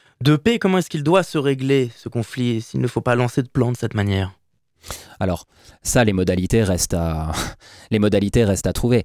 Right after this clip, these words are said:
Speaker 2: C'est clair que de toute façon, on a été, euh, on a été toujours, euh, sur une position assez, euh, limpide s'agissant de, euh, s'agissant de la guerre russe, euh, conduite par Vladimir Poutine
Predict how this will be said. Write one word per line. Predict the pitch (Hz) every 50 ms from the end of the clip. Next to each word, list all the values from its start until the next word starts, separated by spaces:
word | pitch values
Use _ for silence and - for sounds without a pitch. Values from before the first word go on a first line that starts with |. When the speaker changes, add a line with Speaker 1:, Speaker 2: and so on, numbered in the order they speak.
| - - -
Speaker 2:
C'est | - - 104
clair | - 117 117 107 -
que | - 101
de | 87 90
toute | - 95 -
façon, | 98 92 - 123
on | 117 104
a | 90 87
été, | 85 - - 110 107 104 101 90
euh, | 85 82 82 82 80 80
on | 82 95
a | 95 90
été | 87 - 107 104
toujours, | - - 95 110 120 117 95 92
euh, | 92 87
sur | - - 92 90
une | 92 90
position | - 92 80 92 - - 123 120 113 107 95
assez, | 87 87 87 - - 113 107 101 92
euh, | 85 87
limpide | 95 104 107 - - 120 87 90 85 76 - - - - - -
s'agissant | - - 98 85 98 87 85 - 113 104 101 95
de, | 87 87
euh, | 85 82 78 78 78 78 80 82 82 82 80 95
s'agissant | - - 104 90 101 98 - 107 107
de | 92 92
la | 87 87 82
guerre | 82 98 92 85 78 76
russe, | - - 113 131 123 - - - 95
euh, | 85 80 82 -
conduite | - 92 87 90 95 -
par | - 85 82
Vladimir | 82 87 80 92 92 87 85 -
Poutine | - 101 - - 139 117 98 87 82